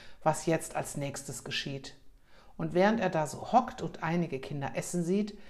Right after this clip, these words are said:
erinnert er sich an sein Bonbon. Er wickelt es aus und steckt es sich in den Mund. Die echten Klassenkameraden haben im Vorbeilaufen Rosa und Finn zugewunken und verschwinden gerade im Schul- und Backhaus.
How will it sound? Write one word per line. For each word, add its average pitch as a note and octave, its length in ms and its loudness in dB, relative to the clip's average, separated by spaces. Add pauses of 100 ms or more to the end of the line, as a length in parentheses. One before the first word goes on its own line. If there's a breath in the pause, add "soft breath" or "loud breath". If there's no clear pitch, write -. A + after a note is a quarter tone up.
(260 loud breath)
erinnert G3 480 8
er G3+ 140 6
sich G3 200 2
an G3 140 4
sein F#3 280 2
Bonbon. D#3+ 480 2 (180)
Er D#3 160 -2
wickelt D3+ 260 -4
es - 160 -8
aus E3 360 4
und B3 120 0
steckt - 300 -6
es - 100 -8
sich D3 160 -8
in E3+ 80 -2
den F3+ 140 2
Mund. C#3 300 -2 (760 soft breath)
Die E3+ 140 2
echten C4+ 380 6
Klassenkameraden D3+ 920 4
haben G3+ 240 10
im F#3+ 120 4
Vorbeilaufen F3+ 840 10
Rosa D#3+ 440 4
und - 180 0
Finn G#3 240 6
zugewunken D#3+ 680 2 (340 loud breath)
und G#3 180 6
verschwinden G#3 540 8
gerade E3 400 8
im G3+ 120 4
Schul- D3+ 360 -2
und F3+ 180 -2
Backhaus. - 680 -4